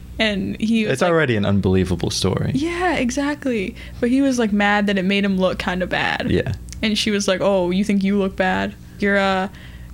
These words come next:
Speaker 1: a guy who quit his job and started selling crystal meth. Like, this makes you look a lot better than it
Speaker 2: <laughs>
Speaker 1: could." And I like that part. She's right.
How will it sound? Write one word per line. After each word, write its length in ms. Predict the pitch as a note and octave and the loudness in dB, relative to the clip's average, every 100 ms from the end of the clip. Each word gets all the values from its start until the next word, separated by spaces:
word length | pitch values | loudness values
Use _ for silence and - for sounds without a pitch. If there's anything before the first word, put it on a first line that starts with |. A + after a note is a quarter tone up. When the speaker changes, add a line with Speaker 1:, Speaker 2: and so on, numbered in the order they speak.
| - | -4
Speaker 1:
a 60 | |
guy 260 | G#3 A#3+ D4 | 0 2 2
who 100 | D4 | 0
quit 240 | - C4+ | 0 2
his 160 | B3+ A3 | 2 0
job 380 | G#3 G#3 G3 F#3+ | 0 2 2 0
and 100 | F#3+ | -2
started 300 | G#3 G3 F#3+ | 0 0 0
selling 340 | - G3+ F#3+ | 0 0 0
crystal 380 | - G3+ - F#3 | -2 -4 -4 -4
meth. 360 | F#3 E3+ F#3 | -2 -4 -4
Like, 160 | - G3 | -4 -2
this 220 | F3+ F#3+ | -2 0
makes 320 | G3+ A3+ A3 | 0 0 0
you 100 | C4 | 0
look 340 | A3+ A3 G#3+ - - | 2 0 0 -6 -2
a 40 | |
lot 280 | A3+ A3 G3 | 0 0 2
better 320 | G#3+ G3+ G3 | 0 2 0
than 120 | G3+ - | 0 0
it 100 | - | 0
Speaker 2:
<laughs> 80 | A#2+ | 0
Speaker 1:
could." 400 | C4 C4+ G3+ F3+ | 2 2 0 -2
And 140 | - D#4 | 0 0
I 60 | |
like 200 | F#4+ G4+ | 2 0
that 180 | - E3+ | 0 -2
part. 260 | - F3+ G3 | -2 -4 -2
She's 240 | - A#3+ | -2 0
right. 380 | G#3 G3 F#3+ G3 | 0 0 -2 -6